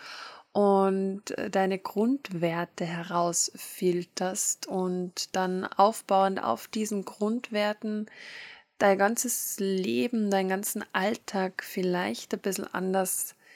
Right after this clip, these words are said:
gestaltest. Und für mich ist das ganz, ganz ein wichtiger Schritt auf meinem Weg gewesen und das ist auch etwas, was ich immer mal wieder mache und immer mal wieder schaue, ob meine Werte noch die gleichen sind.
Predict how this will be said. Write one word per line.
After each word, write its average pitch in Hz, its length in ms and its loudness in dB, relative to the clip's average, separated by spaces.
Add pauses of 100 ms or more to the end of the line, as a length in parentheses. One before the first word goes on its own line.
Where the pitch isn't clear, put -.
(360)
gestaltest. - 1040 -2 (680)
Und 190 840 2
für 202 200 -4
mich 202 260 4
ist 214 180 -2
das - 420 -4 (340)
ganz, 208 360 4
ganz 202 320 2
ein 196 80 -4
wichtiger - 360 -2
Schritt - 480 -4 (400)
auf 196 240 4
meinem 180 340 2
Weg 190 340 0
gewesen 196 480 0
und 190 200 -2
das 190 140 -2
ist 185 140 -2
auch 190 40 0
etwas, 196 380 -4
was 185 180 0
ich - 100 -4
immer 220 220 0
mal 190 180 0
wieder 185 180 2
mache 175 420 -4 (540)
und 190 440 4
immer 202 180 2
mal 202 180 4
wieder 190 180 2
schaue, 180 460 6
ob 190 120 0
meine 175 600 -2
Werte 180 400 0
noch 180 200 -2
die - 160 -10
gleichen 175 580 -2
sind. 233 680 0